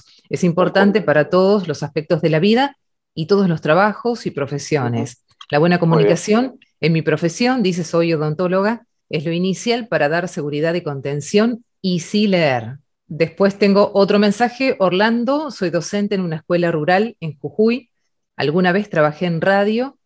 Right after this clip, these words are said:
Speaker 1: y me pareció encarar un programa de radio para que los niños ganen confianza para hablar en público. El problema es que había un transmisor pequeño que ya no funciona más.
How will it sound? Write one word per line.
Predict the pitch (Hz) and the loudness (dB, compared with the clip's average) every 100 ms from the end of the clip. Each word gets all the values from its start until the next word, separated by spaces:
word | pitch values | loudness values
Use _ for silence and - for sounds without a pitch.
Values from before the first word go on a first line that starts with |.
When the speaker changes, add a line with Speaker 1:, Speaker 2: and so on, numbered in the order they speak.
| _ _ | _ _
Speaker 1:
y | - | -10
me | 156 151 | -8 -4
pareció | 151 160 - 190 220 214 _ | -2 -2 0 0 0 -2 _
encarar | 165 156 160 180 196 208 208 _ - | -6 -2 0 0 0 -6 -12 _ -8
un | 170 160 | -6 0
programa | 165 180 185 | 2 2 2
de | 180 175 | 2 2
radio | 202 202 220 240 240 - | 2 2 2 -2 -4 -8
para | 135 139 | -6 -4
que | 139 | -4
los | 143 | -6
niños | 165 180 190 214 - | -2 0 2 0 -4
ganen | - 165 170 | -4 -2 -2
confianza | 160 156 147 170 175 180 | -2 -4 -2 -4 -4 -4
para | 160 131 | -4 -2
hablar | 143 151 | 0 0
en | 143 | -2
público. | 143 123 123 120 123 123 _ _ _ _ | -4 -4 -4 -4 -6 -8 _ _ _ _
El | - 139 | -6 -2
problema | 165 170 190 208 240 247 | 0 2 4 4 2 0
es | 160 - | -6 -6
que | 160 | -2
había | 180 190 | 0 0
un | 175 | 0
transmisor | 160 160 170 160 208 202 202 | -2 -4 -4 -4 0 0 0
pequeño | 165 214 220 226 262 339 - _ | 0 2 2 2 -2 -6 -12 _
que | - 156 | -6 -2
ya | 175 | 0
no | 202 | -2
funciona | - 160 151 170 170 | -4 -6 -6 -4 -2
más. | 131 123 - | -4 -6 -10